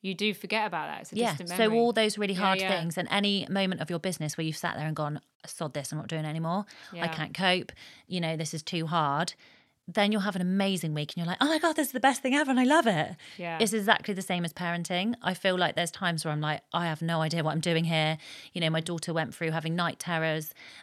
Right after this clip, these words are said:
Speaker 2: and she just wouldn't sleep and we tried absolutely everything. And then one day it just stopped. And now I'm like, "Oh yeah." And I literally haven't thought about it until this conversation. And that's what I feel like with the business as well.
Speaker 1: Hmm.
Speaker 2: So the hard times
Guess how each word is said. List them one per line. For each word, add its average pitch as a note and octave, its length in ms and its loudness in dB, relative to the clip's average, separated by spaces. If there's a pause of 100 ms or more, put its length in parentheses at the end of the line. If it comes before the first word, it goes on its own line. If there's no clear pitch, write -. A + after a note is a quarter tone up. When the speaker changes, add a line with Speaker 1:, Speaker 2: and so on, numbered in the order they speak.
Speaker 2:
and D#3+ 160 -2
she E3+ 180 0
just D3 220 -8
wouldn't E3+ 380 0
sleep E3 480 -2
and D3+ 120 -2
we D3 140 -2
tried D3+ 280 -4
absolutely - 420 -6
everything. D#3+ 560 -4
And F3 160 -4
then F#3 100 -2
one F#3+ 180 0
day D#3 440 0
it F#3 100 -6
just - 160 -6
stopped. - 480 -8 (180)
And F3+ 140 -2
now F#3 220 0
I'm F3 120 0
like, F3 260 -4 (140)
"Oh E4+ 80 -6
yeah." F4 240 -2 (200)
And A3 100 4
I G3+ 120 6
literally G3 300 2
haven't F3 120 -2
thought F3 140 0
about B2+ 180 0
it - 20 -2
until D#3 220 -6
this D#3+ 160 -4
conversation. D#3 540 -4 (560)
And F#3 160 2
that's - 180 0
what - 100 2
I - 40 4
feel F#3+ 200 0
like F3+ 180 4
with E3+ 180 -6
the E3 60 -6
business F3 360 -2
as D#3 140 -8
well. F3+ 340 4 (160)
Speaker 1:
Hmm. F#3+ 380 -6
Speaker 2:
So G#3 180 4
the G3+ 80 4
hard G#3+ 220 4
times E3 400 -2